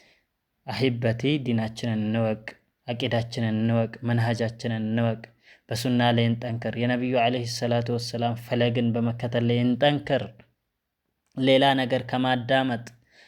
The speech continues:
እንደነዚህ አይነት ዝ-፣ ከሸሪዓ የወጡ ነ-፣ ነሺዳዎችን ከማዳመጥ እስቲ ለትንሽ ደቂቃ፣ አምስት ደቂቃ ብትሆን፣ አንድ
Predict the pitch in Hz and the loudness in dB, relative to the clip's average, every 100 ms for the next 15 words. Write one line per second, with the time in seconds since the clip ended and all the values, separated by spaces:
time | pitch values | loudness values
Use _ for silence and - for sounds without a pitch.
0 | _ 127 127 139 131 131 139 139 117 127 | _ -2 2 4 2 0 0 -2 -2 -2
1 | 120 120 123 120 117 120 127 123 123 135 | -2 -2 -4 -4 -4 -2 -2 -2 0 2
2 | 123 139 135 131 135 135 131 - 131 - | 4 4 4 4 4 4 0 -6 -12 -12
3 | 131 131 123 135 127 135 135 135 131 131 | -6 -2 0 0 -2 0 2 2 0 -4
4 | 131 139 135 139 147 165 180 - _ _ | -2 0 0 2 2 2 -2 -8 _ _
5 | _ _ _ - - 117 123 120 147 147 | _ _ _ -12 -6 -4 -4 -2 -2 -2
6 | - 120 113 120 123 120 - 120 117 120 | -4 -2 0 0 0 -2 -4 -2 0 0
7 | 117 117 120 117 123 | -2 -4 -4 -2 0